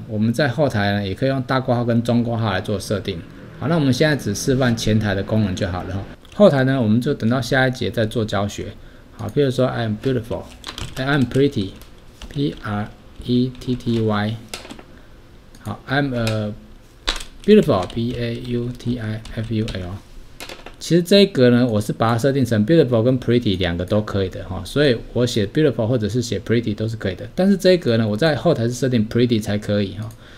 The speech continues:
好，然后这个是五加六等于十一。好，如果后台呢，我是把大括号里面设定十一，所以这边一定要填十一，然后这边一定要填三十，否则就会出错。我故意填错的，填三十一好了，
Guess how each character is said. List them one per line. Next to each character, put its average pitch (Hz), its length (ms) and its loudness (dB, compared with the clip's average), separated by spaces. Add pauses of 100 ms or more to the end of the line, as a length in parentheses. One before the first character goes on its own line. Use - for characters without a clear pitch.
(340)
好， 98 200 -10
然 101 120 -4
后 135 80 0
这 170 100 -2
个 143 160 2
是 143 260 0 (100)
五 110 260 0
加 147 380 0
六 131 280 2
等 98 260 -6
于 95 240 -4
十 107 220 -6
一。 127 180 2 (300)
好， 101 160 -8
如 131 100 0
果 131 300 4 (480)
后 202 180 6
台 135 180 4
呢， 127 140 6
我 104 140 2
是 127 160 0
把 107 240 -2
大 139 180 0
括 135 140 2
号 135 80 4
里 101 100 0
面 107 100 0
设 123 120 0
定 117 100 2
十 107 220 -6
一， 101 140 -2
所 143 180 0
以 - 20 2
这 135 120 0
边 131 100 -2
一 104 40 0
定 117 120 2
要 110 40 2
填 95 220 -4
十 104 200 -8
一， 92 260 -6 (500)
然 123 100 -2
后 135 40 -2
这 151 100 2
边 151 120 4
一 120 40 2
定 131 100 2
要 135 60 2
填 104 240 0
三 107 280 0
十， 90 280 -8
否 98 180 -8
则 104 120 -2
就 113 180 0
会 113 60 0
出 104 240 -8
错。 - 200 -8 (320)
我 107 120 -2
故 170 180 4
意 160 60 8
填 120 180 0
错 117 280 2
的， 87 100 -4
填 101 200 -4
三 110 240 0
十 98 160 -6
一 104 120 -2
好 95 160 -8
了， 110 100 -10